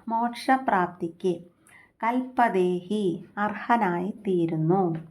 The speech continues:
എൻ്റെ വ്യാഖ്യാനം നോക്കാം. "ഹേ പുരുഷശ്രേഷ്ഠ", അർജുനനെയാണ് വിളിക്കുന്നത്, "സുഖദുഃഖാദി ഇന്ദ്രിയ വിഷയങ്ങളെ സമചിത്തതയോടെ സമീപിക്കുന്നവനെ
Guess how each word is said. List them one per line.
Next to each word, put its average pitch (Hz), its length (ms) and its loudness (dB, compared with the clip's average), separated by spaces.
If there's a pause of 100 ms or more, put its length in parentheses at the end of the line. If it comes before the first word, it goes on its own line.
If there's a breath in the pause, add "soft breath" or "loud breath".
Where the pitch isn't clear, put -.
(800 loud breath)
എൻ്റെ 180 380 -2
വ്യാഖ്യാനം 170 560 -2
നോക്കാം. 170 440 -4 (100)
"ഹേ 208 180 0
പുരുഷശ്രേഷ്ഠ", 196 960 0 (280)
അർജുനനെയാണ് 208 520 -2
വിളിക്കുന്നത്, 170 360 -6 (500 loud breath)
"സുഖദുഃഖാദി 254 840 2
ഇന്ദ്രിയ 247 640 0
വിഷയങ്ങളെ 156 720 -2 (340 loud breath)
സമചിത്തതയോടെ 240 1300 2
സമീപിക്കുന്നവനെ 196 1080 0